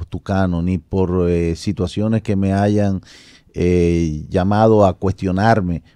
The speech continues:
o a avergonzarme. Yo estoy muy agradecido de quienes me votaron, me dieron la confianza para que yo tuviera cuatro periodos en el Congreso y, y mis hechos y mis propuestas están ahí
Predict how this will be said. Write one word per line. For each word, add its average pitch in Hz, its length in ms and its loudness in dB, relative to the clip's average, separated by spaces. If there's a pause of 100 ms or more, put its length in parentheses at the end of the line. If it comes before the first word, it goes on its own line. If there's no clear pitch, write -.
o 92 140 0
a 95 40 6
avergonzarme. 85 800 0 (420)
Yo 98 120 -4
estoy 117 160 -2
muy 120 180 2
agradecido 131 680 4
de 110 100 2
quienes 101 220 -2
me 101 80 -2
votaron, 104 640 2
me 104 100 0
dieron 101 240 0
la 107 120 -2
confianza 104 720 -4 (500)
para 104 180 2
que 98 120 0
yo 104 100 2
tuviera 113 440 2
cuatro 110 760 2 (220)
periodos 104 640 2
en 101 160 -2
el 107 160 -2
Congreso 117 560 0 (400)
y, 104 680 2
y 110 80 -2
mis 110 220 -2
hechos 120 320 0
y 143 80 2
mis 123 200 0
propuestas 110 600 0
están 104 320 -2
ahí 135 260 -2